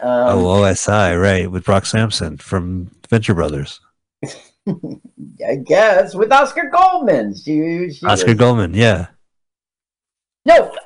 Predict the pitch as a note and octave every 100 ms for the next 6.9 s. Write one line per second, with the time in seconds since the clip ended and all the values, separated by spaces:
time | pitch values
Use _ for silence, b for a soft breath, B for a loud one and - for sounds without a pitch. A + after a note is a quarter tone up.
0 | - D#3 F#3+ G#3+ - - - - - _
1 | _ - D#3 F#3+ - G3+ G3+ - - E3+
2 | C#3 C3+ B2 B2 C#3 - C3 A#2+ A2+ A#2
3 | A2+ A2 - D2 A1 D2 F#2 - G2+ F#2+
4 | - E2 C#2 - _ _ _ _ _ _
5 | _ _ _ _ _ _ _ _ _ _
6 | _ _ _ _ - F2 - C#2+ -